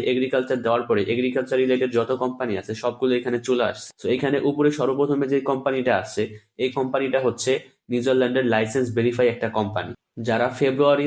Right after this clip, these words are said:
দুই হাজার সাতাশ সাল পর্যন্ত বিদেশ থেকে ফরেন ওয়ার্কার নিয়োগ দিতে পারবে।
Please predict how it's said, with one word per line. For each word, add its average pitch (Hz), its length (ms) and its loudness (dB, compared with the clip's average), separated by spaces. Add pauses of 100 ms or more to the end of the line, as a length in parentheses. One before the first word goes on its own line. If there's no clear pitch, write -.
(120)
দুই 131 100 4
হাজার 135 340 0
সাতাশ 139 320 0
সাল 139 200 2
পর্যন্ত 120 320 2 (160)
বিদেশ 123 300 2
থেকে 131 240 0
ফরেন 127 260 2
ওয়ার্কার 123 420 0
নিয়োগ 123 240 2
দিতে 113 240 0
পারবে। 85 240 -4